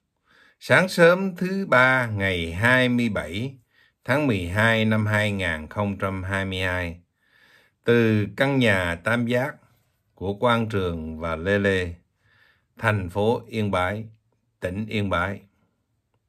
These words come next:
Thưa quý khán thính giả, hồi tối hôm qua, tôi và Kim Ngân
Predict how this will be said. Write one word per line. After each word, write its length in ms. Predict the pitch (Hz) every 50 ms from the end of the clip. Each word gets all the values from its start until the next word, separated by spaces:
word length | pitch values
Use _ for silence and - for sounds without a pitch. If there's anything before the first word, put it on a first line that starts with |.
| _ _ _ _ - - _ _ _ _ _
Thưa 320 | - 131 131 135 135 131 127 -
quý 180 | 139 143 143
khán 180 | 143 143 139 139
thính 160 | 131 147 147
giả, 400 | 135 104 90 90 92 101 107 110 107 110 - - _
hồi 200 | - 95 95 92 90
tối 240 | 107 113 131 147 143
hôm 220 | 127 110 107 104
qua, 400 | 107 107 98 95 92 90 90 87 87 - _ _ _ _ _ _ _ _ _
tôi 340 | - 117 123 127 127 120 113
và 240 | 101 95 90 78 78
Kim 340 | - - - 113 107 104 101
Ngân 360 | 101 98 95 92 90 87